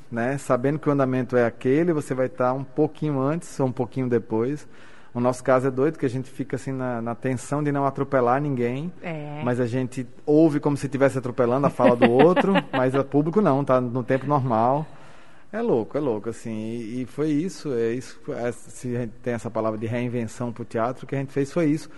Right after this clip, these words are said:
Speaker 1: mas também a gente experimentou, a gente já flertava muito com audiovisual, né, a gente tem,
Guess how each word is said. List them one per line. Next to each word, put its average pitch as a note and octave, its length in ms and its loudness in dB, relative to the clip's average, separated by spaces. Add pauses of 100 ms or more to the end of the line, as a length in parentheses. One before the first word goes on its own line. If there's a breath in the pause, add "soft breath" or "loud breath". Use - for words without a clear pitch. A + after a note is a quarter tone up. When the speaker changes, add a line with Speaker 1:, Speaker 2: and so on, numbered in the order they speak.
(460 loud breath)
Speaker 1:
mas E3 380 2
também E3+ 560 0
a E3 100 -2
gente D3 260 -4
experimentou, D3+ 680 0
a F#3+ 40 0
gente G3 220 -2
já G3 300 4
flertava C#3+ 440 0
muito C3 240 -2
com B2 120 -2
audiovisual, A2+ 760 0
né, A#2+ 320 -4
a A2+ 60 -4
gente A2+ 240 -8
tem, A2 420 -6